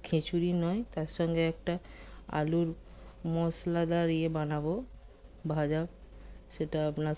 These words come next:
সঙ্গে শেয়ার করব। এবারে একটা ছোট হামল দিস্তাতে আমি এটা ভালো করে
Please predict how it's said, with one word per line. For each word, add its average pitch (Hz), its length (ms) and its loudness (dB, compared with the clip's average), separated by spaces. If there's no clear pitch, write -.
সঙ্গে 156 320 -2
শেয়ার 143 380 2
করব। 143 260 -2
এবারে 202 280 6
একটা - 240 2
ছোট 185 260 2
হামল 175 340 8
দিস্তাতে 185 500 4
আমি 180 260 4
এটা 175 260 4
ভালো 160 360 2
করে 185 220 0